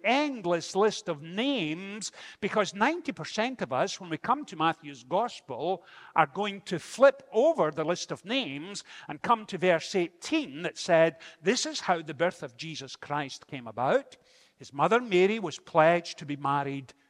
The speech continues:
to Joseph." And if it started with, "Once upon a time,"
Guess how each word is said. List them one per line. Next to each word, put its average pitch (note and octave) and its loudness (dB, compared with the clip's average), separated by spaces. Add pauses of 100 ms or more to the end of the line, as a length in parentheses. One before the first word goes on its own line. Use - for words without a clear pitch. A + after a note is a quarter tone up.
(280)
to F#3+ -10
Joseph." C#3+ -8 (1200)
And E3+ -2
if E3+ 0
it - -4
started G3+ 0
with, C3 -2 (680)
"Once B3+ 0
upon A3 -6
a G#3 -6
time," A2+ -10